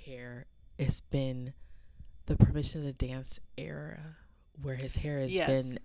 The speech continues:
Speaker 2: It's
Speaker 1: dark
Speaker 2: been long and it's been
Speaker 1: and
Speaker 2: dark.
Speaker 1: long.
Speaker 2: Yeah. One of my
Speaker 1: It's
Speaker 2: favorite pictures of him, 'cause I have a whole fave pictures folder, is, is during that era. Yes.
Speaker 1: That time frame, I was just like,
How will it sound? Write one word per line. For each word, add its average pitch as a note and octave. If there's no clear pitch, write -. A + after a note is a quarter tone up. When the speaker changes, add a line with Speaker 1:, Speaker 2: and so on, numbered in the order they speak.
Speaker 2:
It's F#3
Speaker 1:
dark C3+
Speaker 2:
been D#3+
long E3+
and E3
it's -
been D#3+
Speaker 1:
and C#3
Speaker 2:
dark. B2+
Speaker 1:
long. C#3
Speaker 2:
Yeah. D#3+
One G3
of A#3+
my A#3
Speaker 1:
It's -
Speaker 2:
favorite G3
pictures G3
of F3+
him, F#3
'cause E3+
I E3+
have E3
a D#3+
whole D#3+
fave E3
pictures E3
folder, E3+
is, F3
is D#3+
during D#3
that C3+
era. C3+
Yes. -
Speaker 1:
That F#3
time F#3
frame, G3
I D#3+
was D#3+
just D3+
like, C3+